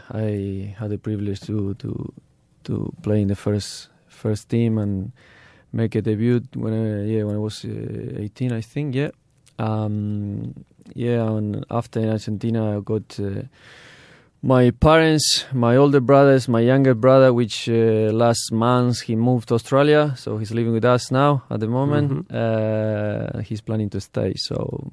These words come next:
Speaker 1: happy to have family here as well.
Speaker 2: Yeah, that's great. Well, I'm, I'm just gonna go back again. Uh, so, uh, mum and dad, you know, what, what did they do? What were they like? They
Speaker 1: Yes.
Speaker 2: obviously supported you the whole way through.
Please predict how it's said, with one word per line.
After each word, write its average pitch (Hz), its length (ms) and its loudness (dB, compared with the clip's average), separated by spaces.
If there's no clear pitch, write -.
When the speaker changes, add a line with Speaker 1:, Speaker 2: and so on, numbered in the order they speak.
Speaker 1:
happy 117 200 -8
to 107 140 -6
have 107 260 -4
family 104 440 -2
here 107 280 -4
as - 180 -10
well. 104 180 -6
Speaker 2:
Yeah, 127 320 -6
that's 135 300 -4
great. 135 240 2
Well, 131 340 2
I'm, 120 220 0
I'm 135 120 2
just - 100 -6
gonna 151 140 2
go 117 320 4
back 123 260 -4
again. 120 300 2
Uh, 117 160 0
so, 123 260 0
uh, 107 480 0
mum 135 220 4
and 120 80 4
dad, 110 280 2
you 101 100 -2
know, 117 80 -2
what, 127 160 0
what 131 140 4
did 123 120 4
they 110 140 6
do? 101 240 0
What 113 140 2
were 107 60 2
they 107 140 6
like? 101 280 4
They - 100 0
Speaker 1:
Yes. 139 40 8
Speaker 2:
obviously 101 120 -2
supported 98 440 -4
you 98 80 -2
the 92 80 -2
whole 95 100 -2
way 90 100 -4
through. 104 260 -8